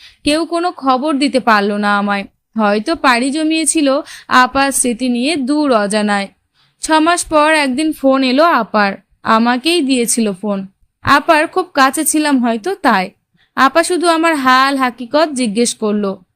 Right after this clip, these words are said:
বাবা মায়ের স্মৃতি কোথাও হারিয়ে ফেলেছে মনে হলো। আপাকে কেমন আছে জিজ্ঞেস করার সাহস হয়নি,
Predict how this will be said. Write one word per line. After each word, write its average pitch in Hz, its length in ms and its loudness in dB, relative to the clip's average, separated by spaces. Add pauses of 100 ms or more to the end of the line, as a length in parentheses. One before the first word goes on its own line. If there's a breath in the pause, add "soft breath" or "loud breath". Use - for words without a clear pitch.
(160)
বাবা 226 360 2
মায়ের 226 300 0
স্মৃতি 226 580 -2 (300 loud breath)
কোথাও 311 300 4
হারিয়ে 247 460 0
ফেলেছে 247 460 -2
মনে 226 320 0
হলো। 208 340 -4
আপাকে 311 480 2
কেমন 285 440 0
আছে 311 340 0
জিজ্ঞেস 254 440 -2
করার 240 320 0
সাহস 220 400 -2
হয়নি, 220 380 -4